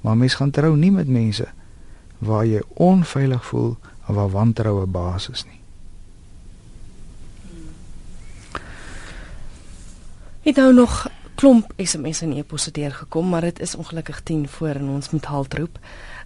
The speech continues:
Speaker 2: Luisteraars wat graag met julle in verbinding sou wou tree, wat miskien dalk soos Rina, 'n, 'n bemiddelaar nodig het,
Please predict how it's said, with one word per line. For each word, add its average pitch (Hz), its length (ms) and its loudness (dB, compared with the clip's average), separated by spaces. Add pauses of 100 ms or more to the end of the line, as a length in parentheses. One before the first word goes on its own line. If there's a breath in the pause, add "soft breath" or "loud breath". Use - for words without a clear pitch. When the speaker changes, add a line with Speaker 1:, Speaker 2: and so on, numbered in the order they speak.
(120 loud breath)
Speaker 2:
Luisteraars 247 680 6
wat 240 100 0
graag 240 360 4
met 226 140 4
julle 185 160 0
in 180 80 2
verbinding 170 420 0
sou 170 180 0
wou 160 240 0
tree, 147 300 0 (100)
wat 180 360 0
miskien 226 360 4
dalk 175 260 0
soos - 280 -6
Rina, 156 400 4 (880 loud breath)
'n, 160 380 2 (1080 soft breath)
'n 180 80 4
bemiddelaar 170 640 6
nodig 151 400 4
het, - 400 -8